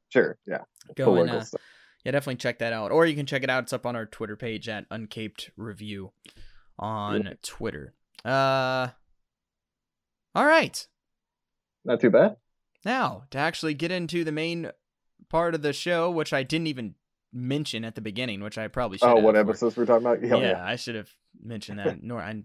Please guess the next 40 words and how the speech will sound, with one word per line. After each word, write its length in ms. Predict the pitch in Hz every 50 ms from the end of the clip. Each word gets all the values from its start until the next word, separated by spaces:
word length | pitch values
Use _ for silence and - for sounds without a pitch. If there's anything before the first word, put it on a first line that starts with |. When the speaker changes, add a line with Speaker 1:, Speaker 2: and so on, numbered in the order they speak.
| - -
Speaker 2:
I 60 | 80 98
normally 400 | 107 113 117 113 107 98 98 98
do, 140 | 101 101 95
but 140 | 85 85 - - _ _
we 100 | - 123
had 80 | 123 117
a 20 | 107
bunch 160 | 117 113 104
of 40 | - 117
other 140 | 117 107
stuff. 280 | - - 110 110 104 - -
Um, 440 | 143 156 160 156 151 147 135 - - _ _ _ _ _ _ _ _ _ _ -
we 80 | 143
got 140 | 147 147 135
three 220 | - 156 170 165 160
episodes 320 | - - - 156 160 139
of 80 | 127 127
Batman 240 | 143 135 143 143
the 80 | 139 143
Animated 280 | 143 143 151 147 143 -
Series. 340 | - 170 175 196 208 190
That's 180 | - 120 - -
where 100 | 131 131
we 140 | 123 123 120
are 180 | 120 123 120
today, 320 | 120 - 120 117 120 135 160
which 180 | 180 175 -
I 60 | 185 202
guess 300 | - 262 247 - - 160
you 80 | 151
know 240 | 139 135 143 165 160
that 240 | - 101 85 82 -
because 260 | 117 - 139 131 120
it's 140 | 123 - -
in 180 | - 160 170 147
the 60 | 113
title 460 | - - - 151 156 147 107 90 92
of 80 | 87 87
the 100 | 104 123
episode. 420 | 139 - - - - 90 76 -